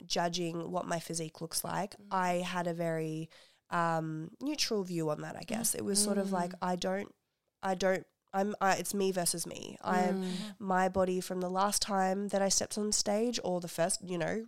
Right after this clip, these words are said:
Speaker 1: when I first stepped on stage, it's like, I'm stepping on stage. It's amazing that I put
Speaker 2: Mm.
Speaker 1: myself through hell, essentially, and gotten there.
Speaker 2: Mm-hmm.
Speaker 1: Um, but it's the other stuff.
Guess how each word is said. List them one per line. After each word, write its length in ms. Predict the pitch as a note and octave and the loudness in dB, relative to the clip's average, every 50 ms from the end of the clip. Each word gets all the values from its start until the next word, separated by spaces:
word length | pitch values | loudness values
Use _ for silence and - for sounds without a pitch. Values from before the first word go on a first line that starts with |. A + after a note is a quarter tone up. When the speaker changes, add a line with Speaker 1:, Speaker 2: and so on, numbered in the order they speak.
| B3 _ | -10 _
Speaker 1:
when 280 | - G#3 F#3 F3 E3 E3 | -20 -18 -8 -4 -2 -2
I 60 | D#3+ | -2
first 200 | - - E3 E3 | 0 0 0 0
stepped 220 | - E3+ - - | 0 0 -2 -4
on 120 | E3 E3+ F3+ | -4 0 0
stage, 260 | - - D#3+ E3 F3+ | 0 0 0 -2 -4
it's 140 | - - - | -4 -4 -2
like, 220 | - D#3+ - - - - | -2 -4 -6 -8 -6 -4
I'm 140 | - G#3 F#3+ | -4 -2 0
stepping 360 | - - F3 E3+ - F3 D#3+ | 0 0 0 -2 -2 -2 -4
on 140 | D#3 D3+ D#3+ | -2 -2 -2
stage. 320 | - - E3 D#3+ D#3+ D#3+ | -2 0 0 -2 -2 -2
It's 160 | D#3+ D#3 D3+ D#3+ | -2 -2 -2 0
amazing 720 | D#3 D#3+ D#3+ D#3+ E3 E3 D#3+ E3 D#3 D#3 D#3 D#3 D#3+ E3 - - - - | 0 2 2 2 2 2 0 0 0 0 0 -2 -4 -6 -8 -10 -10 -4
that 220 | G3+ G#3 G#3+ A3+ A#3 | 0 2 4 6 6
I 100 | E3 A#3+ | 6 6
put 220 | A#3 A3+ G#3+ G#3+ | 4 4 2 2
Speaker 2:
Mm. 20 | G3+ | 2
Speaker 1:
myself 500 | F3+ E3+ - - E3 D#3+ D#3 E3 - - - | 2 2 4 4 4 4 4 2 -2 -6 -8
through 540 | - - F3 F3 F3 F3 E3+ E3 E3 E3 F3 - _ | -6 -4 -2 -2 -2 0 -2 -2 -4 -4 -8 -12 _
hell, 440 | - - - E3+ F3+ F#3 F3 D#3+ D#3+ | -8 0 4 6 6 6 6 4 2
essentially, 640 | D#3+ - - E3 D3 C3+ - F3+ E3+ E3 D#3+ D#3+ E3 | 2 2 2 2 2 2 0 2 2 2 2 2 2
and 260 | - E3 F3 E3+ E3 | 2 2 0 0 2
gotten 260 | - - - - - | 2 2 4 4 2
there. 280 | - - - B3 - A3 | 2 2 2 2 2 2
Speaker 2:
Mm-hmm. 460 | G3 F#3+ F#3+ F#3+ - - - - - | 0 -2 -4 -6 -8 -10 -8 0 2
Speaker 1:
Um, 420 | F3+ F3 E3+ E3+ E3 E3 E3+ F3 - - _ - - - _ _ _ _ - F3+ _ _ _ - | 4 4 4 4 0 -2 -4 -6 -10 -14 _ -16 -16 -16 _ _ _ _ -20 -20 _ _ _ 0
but 600 | G3 F#3 F3 E3+ E3+ - - - - - - - - _ _ _ _ _ _ - | 4 6 6 6 4 2 2 4 4 6 4 2 0 _ _ _ _ _ _ 0
it's 400 | G#3+ G#3+ - - - - - - _ _ _ _ _ | 0 2 4 4 4 4 4 2 _ _ _ _ _
the 180 | F3+ G3+ G3+ - - | -6 -6 -6 -2 2
other 220 | - E3 E3 E3+ G3 | 2 2 2 4 2
stuff. 720 | - - - B3 - A4+ - - - - - - - | 4 6 6 6 4 4 2 -4 -10 -8 -8 -10 -10